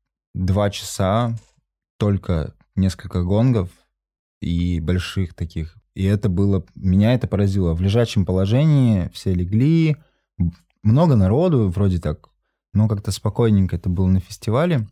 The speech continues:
Это меня поразило, потому что это мой был первый опыт такой с гонгами. Я их как-то видел, трогал, но вот до этого н-, не было соприкосновения со звуком такого. А тут лежа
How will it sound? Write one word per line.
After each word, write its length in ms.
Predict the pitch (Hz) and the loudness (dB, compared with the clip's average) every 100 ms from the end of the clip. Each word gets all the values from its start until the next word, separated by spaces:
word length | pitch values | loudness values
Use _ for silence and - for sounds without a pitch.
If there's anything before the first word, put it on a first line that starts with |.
| _ | _
Это 200 | - 135 | -4 2
меня 180 | 180 151 | 4 4
поразило, 520 | 131 123 120 127 170 | 2 2 2 2 2
потому 260 | 117 107 110 | 2 2 2
что 160 | - 107 | 0 -2
это 200 | 113 107 | 0 0
мой 360 | 95 113 113 | 2 4 4
был 280 | 104 104 107 | 4 2 0
первый 360 | - 139 120 101 | 2 2 2 0
опыт 440 | 92 131 - - | 0 -2 -2 -2
такой 600 | 98 - 101 92 90 85 | -4 -2 -2 0 0 -2
с 260 | - - - | -6 -12 -4
гонгами. 580 | 101 123 156 135 107 95 | 0 2 2 2 2 2
Я 220 | 98 104 | 2 2
их 160 | 98 - | 0 -4
как-то 320 | - 98 - | -6 -4 -2
видел, 380 | 110 202 190 135 | 0 2 2 2
трогал, 380 | 107 143 175 127 | 2 0 2 4
но 240 | 110 117 | 4 4
вот 160 | 110 104 | 2 2
до 80 | 110 | 2
этого 340 | 143 - 123 | 0 0 0
н-, 40 | 110 | 2
не 680 | 110 107 104 - 107 120 113 | 4 2 0 0 2 2 2
было 260 | 92 87 | 2 -2
соприкосновения 960 | 85 - 95 - - 101 - 104 98 87 | -4 -8 -10 -10 -6 -4 0 2 2 0
со 160 | - 95 | -4 -4
звуком 500 | 104 165 135 107 87 | -2 -2 0 0 -2
такого. 480 | - 98 95 90 - _ _ | -8 -8 -6 -6 -8 _ _
А 100 | - | -4
тут 300 | 98 135 147 _ _ _ _ - | 0 0 -2 _ _ _ _ -4
лежа 720 | 101 113 147 135 113 104 | -2 0 0 -2 -2 -2